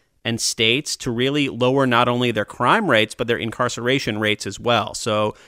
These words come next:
you know, money goes to states that, uh, get rid of mandatory minimums, for instance, and several other steps that would, that would really take a few steps back.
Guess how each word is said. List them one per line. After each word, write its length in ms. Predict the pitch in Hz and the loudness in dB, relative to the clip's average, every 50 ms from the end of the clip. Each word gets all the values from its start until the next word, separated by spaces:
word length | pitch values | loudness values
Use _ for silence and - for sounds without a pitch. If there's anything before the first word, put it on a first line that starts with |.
| _ | _
you 80 | - 117 | -6 -4
know, 100 | 113 107 | -4 -2
money 300 | 107 113 120 120 117 113 | 0 0 2 2 0 0
goes 440 | 104 - 117 117 117 117 117 113 - | -2 -2 0 0 0 0 -2 -2 -4
to 280 | - - 120 110 107 104 | -6 -4 -4 -4 -4 -4
states 480 | - - - 107 104 110 110 - - - | -4 -2 0 2 2 0 0 -4 -6 -4
that, 400 | - 110 110 110 110 113 117 - | -2 0 2 2 2 2 0 -2
uh, 260 | - 107 110 107 107 | -4 -2 -2 -2 -2
get 160 | 101 117 104 | -4 -6 -6
rid 140 | 92 117 117 | -4 -4 -4
of 120 | 120 107 120 | -2 -2 0
mandatory 520 | 127 120 123 120 110 - 139 135 131 131 | 2 2 2 0 -2 -4 -2 -2 0 0
minimums, 500 | 139 160 170 151 123 101 - - - - | 2 2 2 2 0 -2 -4 -8 -10 -8
for 120 | - 110 | -4 -4
instance, 400 | 104 98 92 - - 95 85 - | -4 -4 -6 -8 -10 -10 -10 -10
and 120 | - 104 - | -12 -10 -6
several 260 | - 123 110 120 120 | -6 -4 0 0 0
other 160 | 120 113 107 | 0 0 -2
steps 340 | - - - 107 98 - - | -4 -2 -2 -2 -2 -2 -4
that 180 | - 107 90 73 | -4 -4 -4 -4
would, 240 | 101 101 104 104 - - - - _ | -4 -6 -8 -8 -14 -20 -20 -18 _
that 120 | - 113 107 | -4 -2 -2
would 140 | 101 104 | -2 -2
really 260 | 101 110 113 113 110 107 | -2 -2 0 0 -2 -2
take 220 | - 113 104 - | -2 -4 -4 -4
a 40 | 110 | -6
few 160 | - - 98 | -10 -10 -10
steps 280 | - - - 123 - - | -8 -8 -8 -10 -10 -12
back. 340 | - - - 104 - _ | -14 -14 -14 -16 -18 _